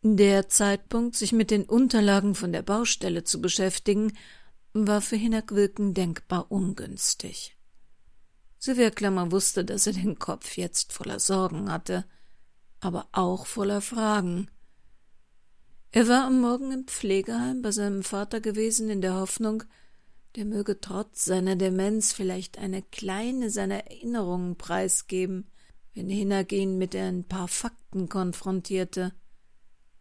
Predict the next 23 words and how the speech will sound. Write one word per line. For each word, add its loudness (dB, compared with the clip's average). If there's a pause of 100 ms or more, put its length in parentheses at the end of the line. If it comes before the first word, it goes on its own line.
(720)
An -6
seine -6
Hochzeit -6
müsste -2
man -2
sich -4
doch -6
zum -2
Beispiel 0
erinnern. -2 (1800)
Die -10
Fragen -6
quälten -8
ihn. -4 (500)
Was -2
war -4
das 2
für -6
eine -2
Sache 0
mit -2
seiner 0
Mutter? -2